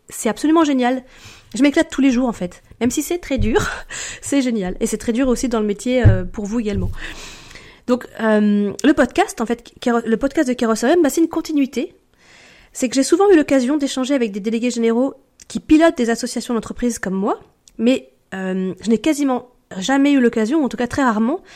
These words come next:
l'occasion d'échanger avec des dirigeants d'associations, en fait, culturelles, d'associations sportives, avec des, des délégués généraux d'O N G, d'associations sociales, et cetera. Et encore moins avec des responsables de, de fondations, finalement. J'en rencontrais,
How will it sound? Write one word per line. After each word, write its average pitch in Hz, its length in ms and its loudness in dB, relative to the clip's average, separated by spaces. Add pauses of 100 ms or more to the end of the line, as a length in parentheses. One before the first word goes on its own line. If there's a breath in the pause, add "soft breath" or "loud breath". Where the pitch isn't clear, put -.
(320 loud breath)
l'occasion 240 400 2
d'échanger 254 360 0
avec 254 200 0
des 214 240 -2 (280 loud breath)
dirigeants 262 380 -4
d'associations, 247 640 -4
en 277 40 -6
fait, - 220 -6
culturelles, 240 640 0 (280 loud breath)
d'associations 214 500 -4
sportives, 240 640 -2
avec 208 220 -2
des, 202 320 -2 (160)
des 208 160 -2
délégués 220 280 0
généraux 220 220 2
d'O 214 140 4
N 294 160 4
G, 240 320 2
d'associations 208 480 -8
sociales, 226 480 -6
et 208 40 -6
cetera. 196 360 -10 (420 loud breath)
Et 226 120 4
encore 214 200 0
moins 277 140 2
avec 285 160 0
des 220 120 0
responsables 220 500 -6
de, 196 360 -2
de 190 80 -8
fondations, 240 440 -4
finalement. 185 380 -6
J'en 196 100 -6
rencontrais, 277 380 -2